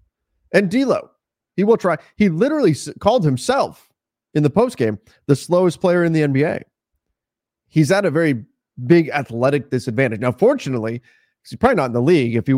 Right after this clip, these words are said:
if he, if it isn't for the fact that he's six four with a six ten wingspan. So he's pretty decent height for a guard to begin with. And then he's got the long wingspan.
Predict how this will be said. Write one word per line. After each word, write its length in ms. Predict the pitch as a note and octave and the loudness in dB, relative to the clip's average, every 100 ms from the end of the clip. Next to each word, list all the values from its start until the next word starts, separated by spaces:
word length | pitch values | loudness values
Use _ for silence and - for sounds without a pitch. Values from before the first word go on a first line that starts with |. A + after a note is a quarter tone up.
| C3+ | 0
if 120 | C3 | 0
he, 200 | C#3 C#3+ - | 0 -2 -6
if 120 | C3 | -6
it 180 | C#3 - | -6 -2
isn't 280 | E3+ G3+ B2 | -2 -2 -4
for 80 | D#3+ | -2
the 80 | C#3 | 0
fact 260 | D3+ C#3 | -2 -2
that 80 | C#3 | -2
he's 200 | B2+ - | -2 -2
six 260 | - F3 - | -4 -4 -4
four 280 | D#3+ D#3 | 0 0
with 120 | C#3+ B2+ | 0 -4
a 40 | |
six 240 | A#2 D3 - | -4 -6 -2
ten 220 | C3 A#2 | -2 0
wingspan. 440 | A#2 - - - _ _ _ _ | -4 -4 -12 -14 _ _ _ _
So 120 | - D#3 | 0 0
he's 120 | B2+ _ _ | 0 _ _
pretty 160 | - E3 | -4 -2
decent 320 | F3 E3 D#3+ | -2 -4 -6
height 260 | A#2+ C3+ - _ _ _ _ | -2 -4 -4 _ _ _ _
for 100 | - | -2
a 60 | C3 | 0
guard 400 | B2 G#2+ B2+ - | 2 0 -2 -8
to 60 | - | -6
begin 240 | B2 A2 | -2 -2
with. 120 | A2+ - _ _ _ _ | -4 -10 _ _ _ _
And 200 | D#3+ D#3 | -2 2
then 120 | E3 | 2
he's 140 | E3 C3 | 2 0
got 160 | D3 | -2
the 80 | B2 | -4
long 300 | A#2+ B2+ A#2+ | -2 -2 0
wingspan. 400 | C3 C#3 A#2 G2+ | -2 -2 -4 -6